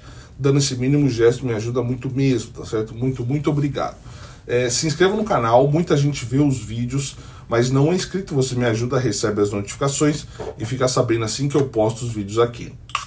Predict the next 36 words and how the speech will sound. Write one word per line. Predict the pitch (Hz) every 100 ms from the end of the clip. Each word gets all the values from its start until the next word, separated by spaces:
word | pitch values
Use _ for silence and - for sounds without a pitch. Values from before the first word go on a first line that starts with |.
| - - - - - - - - - -
Três | 139 180 165
e-books | 143 131 123 - 117
gratuitos | 110 139 165 156 139 180 170 147
de | 127
hebraico | 110 104 113 127 131
no | 107
meu | 101 95
site, | - 110 139 - - - - - -
estudo | 110 - 143 123
do | 117
hebraico | 110 95 95 92 - 110
ponto | - 98 98 151
com, | - 147 208 220 - - - - - - - - -
tá | 101
certo? | - 135 139
E | -
se | 113
você | 113 - 135
quiser | 165 120 117 120 - - -
se | -
tornar | - 113 113
o | 113
meu | 117 110
aluno | 117 196
de | 214
hebraico, | 185 127 139 143 127
tem | 135
aqui | 139 139 147
o |
depoimento | 151 143 151 123 113 127 127
do | 123
meu | 127 139
amigo | 147 147 151
doutor | 160 151 - 135
Rodrigo | 135 139 139 147 151
Silva, | - - 190 185 117 95